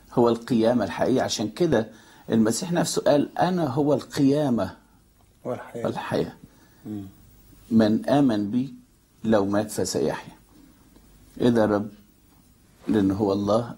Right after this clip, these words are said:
Speaker 1: الظاهر في الجسد. أنا حابب أقول للناس إنه المسيح مختلف تمامًا عن أي نبي، مختلف تمامًا عن أي شخص، مختلف تمامًا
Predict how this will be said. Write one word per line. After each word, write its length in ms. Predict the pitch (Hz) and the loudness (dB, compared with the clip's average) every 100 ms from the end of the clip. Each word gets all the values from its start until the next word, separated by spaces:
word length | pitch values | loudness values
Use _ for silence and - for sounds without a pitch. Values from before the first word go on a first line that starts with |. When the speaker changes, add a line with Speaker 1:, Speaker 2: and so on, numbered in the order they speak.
| - | -10
Speaker 1:
الظاهر 360 | 104 117 107 | -2 0 0
في 140 | 101 - | -4 -6
الجسد. 400 | 95 - - - - - - - | -4 -4 -4 -8 -14 -20 -20 0
أنا 140 | 107 98 | 2 2
حابب 440 | - 131 113 85 - | 2 2 2 -2 -4
أقول 360 | - - 127 120 | -2 2 2 2
للناس 540 | 90 90 95 220 - - - - - - - | -2 -2 -2 -2 -8 -16 -20 -20 -20 -8 0
إنه 480 | 110 104 104 101 98 - | 2 4 2 2 0 0
المسيح 720 | 107 101 98 95 156 160 - - _ _ _ | 2 2 0 -2 -2 -2 -6 -16 _ _ _
مختلف 640 | 117 110 - - 135 123 - - | 0 0 -2 2 4 2 -4 -4
تمامًا 640 | - 104 110 117 104 85 80 | 2 4 6 4 0 -4 -6
عن 280 | - 82 87 - | -6 -4 -4 -2
أي 280 | 120 120 87 | 0 2 0
نبي، 340 | 101 104 135 | 0 0 0
مختلف 480 | 139 - - 98 117 | -2 -4 0 0 0
تمامًا 560 | - 76 131 156 151 - | 0 4 4 4 0 -2
عن 180 | 107 - - | -4 -4 -2
أي 220 | 107 92 | 0 0
شخص، 380 | - 85 - 92 | 0 0 -2 -6
مختلف 440 | - - 123 123 | -6 0 2 2
تمامًا 540 | - 98 123 131 110 | 0 2 4 4 2